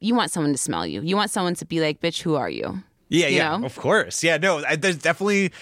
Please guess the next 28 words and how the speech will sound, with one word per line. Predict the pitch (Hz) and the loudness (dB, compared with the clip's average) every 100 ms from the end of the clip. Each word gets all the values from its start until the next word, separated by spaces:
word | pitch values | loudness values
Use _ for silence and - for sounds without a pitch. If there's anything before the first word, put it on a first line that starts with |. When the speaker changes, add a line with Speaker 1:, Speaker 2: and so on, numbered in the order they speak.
| - - - - - | -20 -20 -20 -12 -2
Speaker 2:
it's | 160 | -2
funny | - 165 143 | 2 2 2
since, | - 131 113 - - _ | 0 -2 -2 -4 -8 _
since | - - 143 131 | -2 2 2 0
going | - 131 123 | 0 0 0
on | 120 110 | 0 0
this | 107 104 | -2 -2
journey, | - 117 117 107 95 92 95 - - _ | -2 0 0 0 0 -2 -4 -12 -20 _
you | 120 | -2
know, | 120 101 98 - | 0 0 -2 -4
again, | 127 117 107 | 0 0 0
my | 110 | -2
signature | - 110 110 110 | -2 -4 -4 -2
scent | - 104 | -2 -4
for | 117 | -2
a | 101 | 0
while | 101 98 92 | 2 0 0
was, | 98 98 | -2 -2
or | 90 127 | -4 -2
for | 143 123 | 0 2
a | 120 | 2
long | 113 165 | 0 -2
time, | 104 92 87 113 - | -2 -4 -4 -10 -10
for | - 117 | -2 -2
almost | 101 101 | 0 -4
ten | - 107 | -4 -2
years, | 101 107 104 101 | -2 0 -2 -2
or, | 101 95 | -4 -4